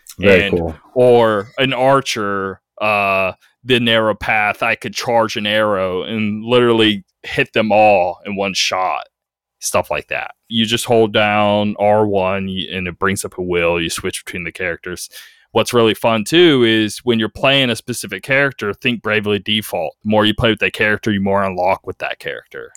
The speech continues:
Speaker 1: Right.
Speaker 2: Uh, there's no overall leveling up. You have
Speaker 1: Okay.
Speaker 2: to switch between the character, and then, then you level up according to that character. Now, you don't just, like, kill a bunch, you level up. You have to do, like, different acts. So you need to kill ten people with this move,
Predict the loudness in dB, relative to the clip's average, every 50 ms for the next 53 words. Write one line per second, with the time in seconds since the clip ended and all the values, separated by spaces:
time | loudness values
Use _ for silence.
0 | -16 _ -2 0 0 0 -2 -6 -16 -20 -20 -20 _ _ _ _ _ _ _ _
1 | _ -6 -6 -4 -4 -4 -6 -4 -6 -6 -4 0 2 4 6 6 4 4 4 4
2 | 4 4 2 0 0 2 4 4 6 6 4 4 2 0 -4 -8 _ _ _ -6
3 | -6 -6 -6 -8 -12 -12 -14 -14 -14 -14 -16 -18 _ _ _ _ _ _ _ -20
4 | -12 -8 -2 0 0 0 2 2 2 2 2 0 -4 -8 -8 -2 0 0 0 0
5 | -4 -12 -10 -8 -4 -4 -2 -2 -2 -4 -4 -2 -2 -2 -2 -2 -4 -6 -6 -4
6 | -4 -4 -6 -6 -6 -6 -4 -2 -2 0 0 0 -2 -2 -2 -2 -2 -2 -2 -6
7 | -6 -6 -10 -16 -12 -10 -10 -10 -10 -12 -14 -16 -16 -16 -16 -18 -18 -18 _ _
8 | _ _ _ _ -20 -20 _ _ -2 0 0 2 0 0 0 0 2 0 0 -2
9 | -4 -4 -4 -4 -4 -2 0 0 0 0 -2 -6 -4 -2 0 0 -2 -4 -2 -4
10 | -4 -4 -6 -8 -14 -10 -8 -8 -8 -6 -6 -4 -4 -4 -6 -8 _ _ -20 _
11 | _ -4 -2 0 0 -2 -2 -4 -6 -2 0 0 0 0 0 -2 -2 -2 _ -8
12 | -8 -6 -6 -4 -4 -4 -4 -6 -6 0 2 4 4 2 0 -2 _ -20 _ _
13 | _ _ _ -4 0 2 2 2 2 0 -4 -2 2 4 4 6 6 6 4 2
14 | 0 -2 0 0 0 0 0 0 0 -2 0 0 -4 -2 -2 -2 -2 2 0 0
15 | 0 0 -2 0 2 4 6 6 4 4 0 -2 -8 -14 -20